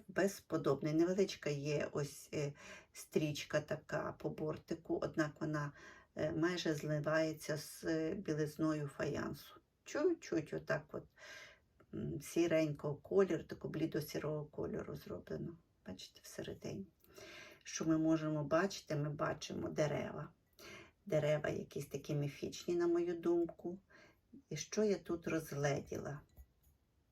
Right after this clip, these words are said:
Тут є пташечка, бачите, ось хвостик, пташечка сидить на гілочці. Якісь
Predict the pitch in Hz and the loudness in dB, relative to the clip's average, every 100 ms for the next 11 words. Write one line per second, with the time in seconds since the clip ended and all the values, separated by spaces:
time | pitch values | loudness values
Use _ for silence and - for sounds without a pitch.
0 | _ _ - - _ _ _ _ _ _ | _ _ -18 -18 _ _ _ _ _ _
1 | _ _ _ _ _ _ _ 180 170 - | _ _ _ _ _ _ _ -2 -2 -2
2 | 151 - - 139 - - - 196 202 - | -4 -2 -2 -2 -4 -8 0 2 2 -2
3 | 165 147 - - _ 156 143 165 208 - | -4 -4 -8 -20 _ -8 -2 0 0 -2
4 | - - - - 147 - - 208 - 196 | -10 -10 -4 -2 -2 -8 -12 -10 -6 -4
5 | 190 - 175 175 185 196 - - - - | -4 -2 -4 -2 -2 -2 -6 -12 -20 -20
6 | _ _ - - - - - - 202 | _ _ -20 -20 -18 -10 -4 -2 -2